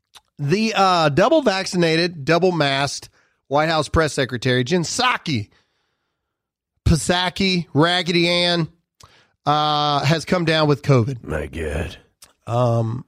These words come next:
Speaker 1: I'm pretty sure she's gonna make it. Um, but she wanted to get out ahead of this by sharing a full statement. Um, she said, <laughs> she said, uh, before her little thing here, it says in the tweet,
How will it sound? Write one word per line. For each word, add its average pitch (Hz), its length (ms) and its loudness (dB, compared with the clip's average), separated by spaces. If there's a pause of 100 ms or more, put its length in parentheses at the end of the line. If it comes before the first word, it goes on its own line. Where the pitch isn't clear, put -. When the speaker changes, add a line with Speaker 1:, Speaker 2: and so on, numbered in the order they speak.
Speaker 1:
I'm - 160 -2
pretty 156 200 2
sure 147 200 -2
she's 127 160 -4
gonna 143 160 -2
make 220 260 -2
it. 220 220 -6 (680)
Um, 170 400 2
but 151 120 0
she 214 140 -2
wanted 202 260 4
to 170 60 -2
get 202 140 2
out 196 160 2
ahead 190 320 2
of 180 100 2
this 139 480 0 (320)
by 135 120 2
sharing 185 540 2
a 151 80 -4
full 170 260 2
statement. 143 600 -4 (720)
Um, 123 640 2 (260)
she 175 340 2
said, 156 460 0 (300)
<laughs> - 1040 -18
she 123 160 0
said, 151 480 2
uh, 135 260 2
before 131 420 2
her 160 120 2
little 147 560 2 (260)
thing 151 320 -2
here, 120 160 0
it - 120 -4
says 131 220 0
in 123 100 -2
the 113 80 -4
tweet, 123 360 -2